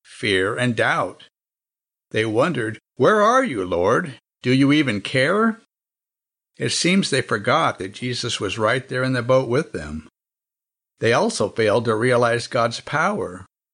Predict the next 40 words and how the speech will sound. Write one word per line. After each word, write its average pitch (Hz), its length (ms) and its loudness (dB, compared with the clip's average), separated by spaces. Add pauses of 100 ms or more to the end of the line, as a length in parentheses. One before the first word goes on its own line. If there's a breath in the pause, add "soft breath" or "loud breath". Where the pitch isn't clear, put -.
(640)
We 131 120 4
read 135 240 2
that 123 120 0
after 131 320 0
Jesus 139 480 -4
arose 131 460 2
and 110 140 -6
calmed 131 320 2
the 101 80 2
wind, 113 440 0 (220)
they 127 160 2
feared 156 340 2
exceedingly 117 920 -2
and 110 160 -4
said 196 260 2
one 104 220 -4
to 101 160 -4
another, 85 560 -4 (340)
"What 135 220 0
manner 143 320 0
of 143 140 0
man 160 320 0
is 220 320 0
this, 78 400 -6
that 95 160 0
even 139 260 2
the 127 140 2
wind 131 420 0
and 113 140 -2
the 107 80 0
sea 226 440 0
obey 98 380 2
him?" 82 420 -6 (1300)
When 135 160 2
difficult 180 460 2
circumstances 127 880 -2
come 131 220 0
into 170 260 2
our 92 140 2
lives, 87 500 -2